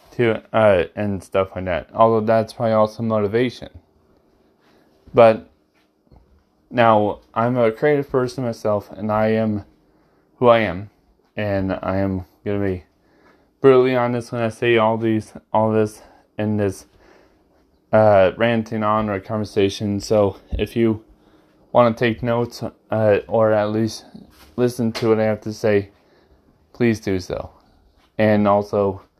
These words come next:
before I, uh, and also before I forget, if for where, wherever you're listening to, if whatever station it is,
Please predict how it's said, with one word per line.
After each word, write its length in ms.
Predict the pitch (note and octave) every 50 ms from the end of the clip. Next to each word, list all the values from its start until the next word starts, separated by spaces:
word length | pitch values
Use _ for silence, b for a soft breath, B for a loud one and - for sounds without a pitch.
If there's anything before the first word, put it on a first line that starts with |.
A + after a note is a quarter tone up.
| b b b b b b b b
before 260 | - - A#2+ A#2 A2+
I, 440 | A2 A2 A2 G#2 G2+ G#2 G#2 G2+ - _ _ - -
uh, 260 | G#2+ G#2+ G#2 G2 F#2+ - -
and 120 | G#2+ G#2+
also 260 | A2 G#2+ G#2+ - A2+
before 300 | G#2+ G#2 G#2 - A#2+ A2+
I 80 | A2 A2
forget, 400 | A2 - A2+ A2 C3+ C3+ C3 C3 - - - - _ _ _ _ _ _ _ _ b b b b b b b b b b b b b b b -
if 300 | C3 B2+ B2 - - D3+ - - _ -
for 220 | C3+ B2+ A#2+ A#2
where, 500 | A2+ A#2 C3 C3+ C#3 C#3+ C#3 C3+ - - - _ _
wherever 400 | - C3 C#3+ D3+ D#3 D3+ D#3 D#3
you're 220 | D3 D3+ D3 C#3+
listening 420 | C#3 C#3 C3+ B2+ - C#3 C3 B2+ B2
to, 460 | - C3 B2+ B2 B2 A#2+ A#2+ A2+ b b b b b b b -
if 280 | G#2+ G#2+ A2 G#2+ G#2+ - -
whatever 500 | - - A#2+ A#2+ A#2+ B2 B2 A#2 A2+ A2+
station 640 | A2+ - _ - D3 B2+ A#2 A2 - - A#2 A#2 A2+
it 160 | A2+ A2 A#2
is, 300 | A2 G#2+ G#2 G2+ -